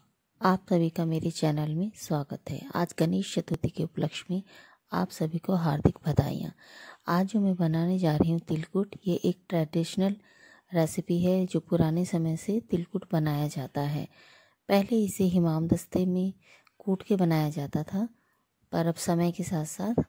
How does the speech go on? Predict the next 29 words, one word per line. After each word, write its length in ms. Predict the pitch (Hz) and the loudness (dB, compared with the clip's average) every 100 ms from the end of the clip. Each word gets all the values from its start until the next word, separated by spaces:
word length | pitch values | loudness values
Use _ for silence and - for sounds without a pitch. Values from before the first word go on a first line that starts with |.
| - | 0
मैंने 260 | 160 156 | 0 2
आज 180 | 156 151 | 0 -2
इसे 320 | 170 - 202 233 _ _ _ - | -6 -6 -6 -6 _ _ _ -4
मिक्सी 360 | 180 175 - 202 | -2 -2 -2 -2
में 160 | 190 | 0
बनाया 440 | 165 143 135 135 147 | 0 0 -2 -6 -6
है। 280 | 151 147 151 _ - - _ - | -6 -8 -12 _ -20 -20 _ -4
और 120 | 156 | 0
आप 220 | 151 151 - | 0 0 0
देखें, 280 | 156 - 214 | 0 0 0
ये 280 | 220 202 180 | 0 -2 -2
बहुत 260 | 165 202 - | 0 2 0
ही 60 | |
सिंपल 420 | 185 - 160 180 | -2 -2 0 2
रेसिपी 540 | 180 170 - - 185 185 | 2 2 0 -6 -4 -2
है 140 | 202 - - | -2 -4 -4
और 140 | 165 - | -4 0
बहुत 260 | 165 175 | -2 -2
ही 60 | 180 | -4
आसानी 520 | - 156 - 156 160 | -2 -4 -2 -2 -2
से 220 | 170 208 208 _ | -4 -6 -8 _
बन 180 | 170 160 | 0 0
जाती 420 | 156 - - - | -2 -8 -8 -8
है। 180 | 143 - - - - - _ _ _ _ _ _ - | -8 -10 -14 -20 -20 -20 _ _ _ _ _ _ -2
आइए 320 | 151 156 175 | 2 4 4
देखिए 340 | 170 160 - | 2 0 -2
कैसे 380 | 190 175 151 - | -2 0 0 0
बनती 380 | 175 175 170 190 | 0 0 2 0
है। 200 | 196 247 | 0 -4